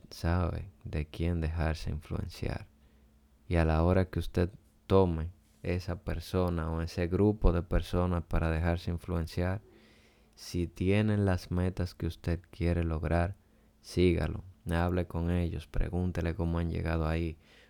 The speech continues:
pregúntele de qué forma sabe tanto, por ejemplo, o pregúntele de qué forma, eh,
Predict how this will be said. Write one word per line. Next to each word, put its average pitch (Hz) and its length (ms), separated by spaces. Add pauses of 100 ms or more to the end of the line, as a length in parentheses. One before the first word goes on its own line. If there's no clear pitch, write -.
pregúntele 87 640
de 85 140
qué 87 140
forma 87 460
sabe 85 300
tanto, 87 460
por 80 200
ejemplo, 85 500 (400)
o 82 180
pregúntele 90 720 (460)
de 82 280
qué 87 220
forma, 82 920
eh, 80 300